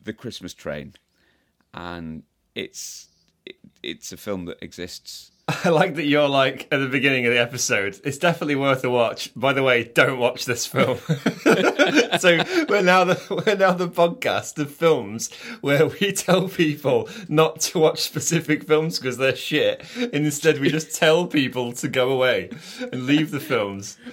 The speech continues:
Speaker 1: Well, well, Jake, this would be the ideal film to watch on a broken
Speaker 2: <laughs>
Speaker 1: television, so this might be
Speaker 2: Yeah.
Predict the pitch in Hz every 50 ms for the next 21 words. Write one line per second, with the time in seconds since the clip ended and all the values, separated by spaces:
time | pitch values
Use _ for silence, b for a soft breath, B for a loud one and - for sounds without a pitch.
0 | B - 156 170 175 - - 160 151 139 - 180 147 139 - _ B B 180 B
1 | 117 120 107 160 196 214 214 - 220 196 - - 180 160 135 139 127 123 131 139
2 | 135 135 135 135 131 120 - 147 127 104 98 95 - 101 87 90 110 113 - -
3 | - - - - - 104 98 92 95 92 92 92 95 95 - 95 95 - 196 165
4 | 98 95 95 95 131 131 117 - 131 117 101 98 - - 117 104 110 131 147 -
5 | - 127 127 - - 131 113 95 87